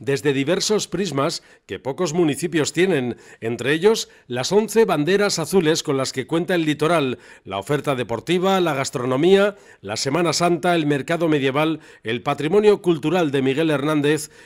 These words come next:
y las tradiciones singulares, como el Día del Pájaro. Elda es una ciudad del interior de la provincia de Alicante conocida internacionalmente por los excelentes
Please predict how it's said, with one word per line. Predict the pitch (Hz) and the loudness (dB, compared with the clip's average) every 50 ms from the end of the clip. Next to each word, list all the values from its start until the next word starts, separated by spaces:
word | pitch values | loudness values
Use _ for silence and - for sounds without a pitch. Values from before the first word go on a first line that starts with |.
| - | -14
y | - 113 113 | -10 -8 -4
las | 117 123 123 - | -4 -4 -4 -4
tradiciones | - 147 139 135 127 131 131 - 165 180 196 180 - | -4 -4 -4 -4 -4 -4 -2 -2 0 0 0 0 0
singulares, | - 196 190 160 147 147 175 180 170 151 139 127 - - - _ _ _ | 0 0 2 2 2 2 2 2 2 2 2 0 -2 -8 -12 _ _ _
como | - 120 107 110 104 | -6 -4 -4 -2 -4
el | 104 | -2
Día | 110 147 170 165 | -2 -2 -2 0
del | 147 139 123 | -2 -2 -2
Pájaro. | - 165 160 - 147 139 131 123 120 107 - _ _ _ _ - - - - - | -2 -4 -4 -4 -4 -4 -2 -2 -2 -4 -8 _ _ _ _ -16 -14 -10 -4 -2
Elda | 139 160 165 196 | 0 0 0 0
es | - - | 0 0
una | 208 214 202 | 0 0 2
ciudad | 143 185 196 202 214 | 2 2 2 2 2
del | 208 220 214 214 | 2 2 2 2
interior | 202 - 185 175 185 202 185 | 2 2 2 2 2 2 4
de | 190 196 | 2 2
la | 190 175 | 2 2
provincia | - 175 175 175 190 165 - 185 | 2 2 2 2 2 2 2 2
de | 175 175 | 2 2
Alicante | 170 170 - 190 175 180 147 214 202 | 2 2 0 0 -2 0 0 0 0
conocida | 151 - 180 175 160 160 151 - - 208 214 233 247 | 0 0 2 2 2 0 0 0 0 2 2 4 2
internacionalmente | 240 226 180 165 196 180 165 170 175 160 - 147 160 156 190 202 190 196 196 185 143 208 202 190 | 2 2 2 2 2 2 2 2 2 0 0 0 0 2 2 2 2 2 2 2 0 0 0 0
por | 135 170 175 175 175 175 | 0 0 0 0 2 2
los | 175 175 151 - 160 | 2 2 2 0 -2
excelentes | 139 - - 156 151 160 170 175 156 - 180 180 180 - - - 127 120 | -4 -2 -2 0 2 2 2 2 2 2 2 2 2 0 0 -2 -4 -4